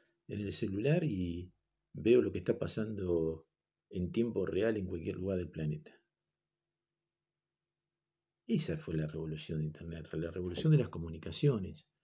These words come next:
la revolución de que ustedes necesitan ver una película, la buscan por Internet, no van a, al cine.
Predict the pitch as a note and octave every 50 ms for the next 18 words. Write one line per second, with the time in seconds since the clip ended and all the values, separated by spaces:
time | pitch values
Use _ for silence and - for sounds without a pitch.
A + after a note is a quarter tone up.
0 | _ _ _ _ _ _ _ _ - - - F2+ F#2 F#2+ F#2+ F#2+ - D3 C#3 C3
1 | B2 - G2+ G2 - - C#3 C3 C3+ C3 B2 A#2 - - - - - - - -
2 | - - - - - - - - - - _ _ _ _ _ _ _ _ _ _
3 | _ _ _ _ _ _ _ _ - - - F#2 E2+ - F#2 - - - - -
4 | C3 A#2 A2+ A2 G#2 G2+ G2+ G2 G2 G2 F#2+ F#2+ F#2 F#2 F#2 F2+ F2+ F2+ E2+ E2+
5 | - D#2 - _ _ _ _ _ _ _ _ _ _ _ _ _ - G#2 G2 F#2+
6 | A2 A2+ A#2 A2+ G2+ F#2+ B2 D#3 D#3 - A#2+ G2+ F#2+ F#2 F#2 G2 G2+ F#2 F2 -
7 | F2+ F2 E2+ F2 B2 D3 E3 D3+ A#2 F#2+ G2 G#2 C#3 D3+ - G#2 F#2 F2+ E2 D#2+
8 | - F2 F2 E2+ E2 D#2+ D#2+ D#2+ D#2+ - - - F2+ E2+ D#2 D2+ D2 D2 -